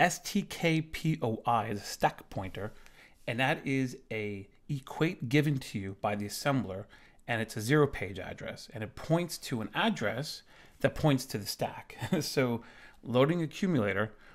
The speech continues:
look at the address in the stack pointer, um, add Y, which is zero, and grab that value and put it in the accumulator.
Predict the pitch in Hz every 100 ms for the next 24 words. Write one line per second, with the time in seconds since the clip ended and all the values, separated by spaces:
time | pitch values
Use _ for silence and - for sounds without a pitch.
0 | - 120 131 147 - 123 123 - 117 120
1 | 113 139 - 127 110 - 185 - 104 98
2 | 98 127 - - - - - - - 98
3 | 95 - - - 110 127 135 104 107 127
4 | 135 135 110 98 101 120 - 104 120 120
5 | 147 120 113 107 123 131 - - 110 101
6 | - 104 - -